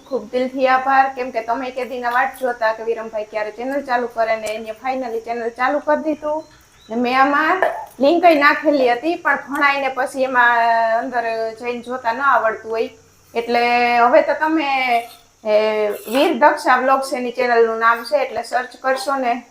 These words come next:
એટલે આવી જાહે. તો બહુ બધાને સારો સપોર્ટ છે. મેં કોમેન્ટ ય બધાયની વાંચી, આપણે જે આખી YouTube ફેમિલી આપણી જોવે છે એની બધાય કોમેન્ટ ય બહુ સારી સારી કરી છે. તો હવે વિરમભાઈ બહુ ખુશ છે કે એને બહુ સારો સપોર્ટ, અ,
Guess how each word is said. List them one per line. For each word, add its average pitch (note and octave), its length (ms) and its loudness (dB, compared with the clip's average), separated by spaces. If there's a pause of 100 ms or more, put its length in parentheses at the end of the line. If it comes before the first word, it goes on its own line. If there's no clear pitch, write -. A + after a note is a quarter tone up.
(140)
એટલે G#3+ 220 -2
આવી B3 220 4
જાહે. A#3 380 -2
તો A3 160 -8
બહુ A#3+ 220 -4
બધાને A#3 320 -2
સારો A#3+ 220 -4
સપોર્ટ B3+ 360 -10
છે. C4 340 -6 (380)
મેં A3+ 180 -6
કોમેન્ટ C4+ 340 0
ય A#3 160 2
બધાયની B3 400 -2
વાંચી, C#4 720 -4 (340)
આપણે A#3 320 2
જે A#3 160 2
આખી B3 320 2
YouTube A#3+ 180 -2
ફેમિલી A#3 520 0
આપણી A#3 240 2
જોવે A#3 340 -4
છે A3+ 140 -10
એની A3 180 -8
બધાય A3+ 320 -4
કોમેન્ટ A#3+ 380 -6
ય A#3 60 0
બહુ A3+ 200 -4
સારી A#3 280 -4
સારી A#3 180 -2
કરી B3 360 -6
છે. B3+ 260 -6 (460)
તો A3 80 -2
હવે A#3 180 2
વિરમભાઈ C4 440 2
બહુ A3+ 220 2
ખુશ B3+ 240 -2 (140)
છે A3 180 2
કે G#3+ 260 -4 (540)
એને A3 300 -6
બહુ A3 360 -4
સારો G#3+ 280 2
સપોર્ટ, G#3+ 480 -6
અ, G#3 260 -2